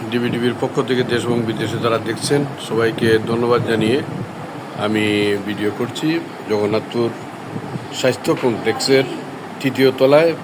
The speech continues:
পুরুষ টয়লেটে। আমরা দীর্ঘদিন আগে একটি ভিডিও করেছিলাম, বেশ সাড়া পেয়েছি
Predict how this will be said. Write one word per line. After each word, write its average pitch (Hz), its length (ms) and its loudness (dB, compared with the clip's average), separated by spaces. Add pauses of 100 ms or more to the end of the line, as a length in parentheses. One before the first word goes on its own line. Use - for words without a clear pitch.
পুরুষ 156 300 4 (1040)
টয়লেটে। 127 480 4 (920)
আমরা 156 500 6 (100)
দীর্ঘদিন 165 400 6
আগে 139 300 6
একটি 135 220 2
ভিডিও 117 340 2
করেছিলাম, 135 520 4 (260)
বেশ 170 180 6 (420)
সাড়া 117 280 4
পেয়েছি 143 400 4